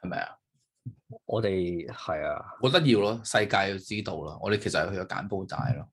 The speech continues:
Speaker 2: 屌。
Speaker 1: 打算救，營救人咯，營救港人。
Speaker 2: 你唔好扮嘢啦，我啱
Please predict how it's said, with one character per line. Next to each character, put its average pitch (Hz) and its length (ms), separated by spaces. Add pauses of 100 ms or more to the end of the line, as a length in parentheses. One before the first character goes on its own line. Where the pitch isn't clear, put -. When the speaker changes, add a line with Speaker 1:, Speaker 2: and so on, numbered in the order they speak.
(1040)
Speaker 2:
屌。 92 1000
Speaker 1:
打 117 140
算 127 240
救， - 80 (220)
營 98 240
救 101 220
人 82 220
咯， 101 160
營 104 240
救 101 220
港 85 200
人。 104 200 (1000)
Speaker 2:
你 117 100
唔 104 60
好 107 60
扮 90 320
嘢 87 280
啦， 98 100
我 110 180
啱 120 100